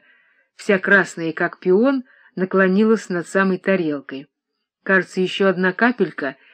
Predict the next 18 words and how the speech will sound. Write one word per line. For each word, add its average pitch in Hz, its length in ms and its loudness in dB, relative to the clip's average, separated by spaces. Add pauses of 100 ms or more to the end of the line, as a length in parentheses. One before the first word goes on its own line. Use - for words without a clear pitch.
(260)
и 180 80 -2
девушка 196 460 0
раскатилась 196 600 -2
бы 165 80 -10
таким 202 420 -2
здоровым 165 540 0
молодым 170 420 -2
смехом, 185 680 -2 (400)
какого 196 420 0
стены 190 380 0
Бахаревского 165 760 -2
дома 220 320 0
не 170 100 -6
слыхали 202 440 0
со 185 180 -4
дня 185 220 -4
своего 175 320 -6
основания. 160 760 -4